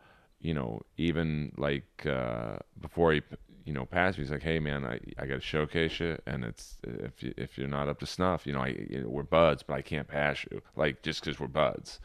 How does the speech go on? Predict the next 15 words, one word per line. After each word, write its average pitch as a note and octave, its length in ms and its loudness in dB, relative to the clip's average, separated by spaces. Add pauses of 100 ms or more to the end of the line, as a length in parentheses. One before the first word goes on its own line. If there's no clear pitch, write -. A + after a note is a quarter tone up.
(460)
And, B1+ 380 -6
uh, G#1+ 500 -6 (560)
you E2+ 120 0
know, B1+ 380 -4 (180)
uh, G1+ 280 -10
and C#2+ 120 -4
he D#2 80 0
tells D#2+ 340 6
certain D#2+ 300 2
comics, E2 420 2
"Hey, E2 120 4
you're D#2 140 2
not D2+ 160 2
my D2 160 0
thing. E2+ 480 4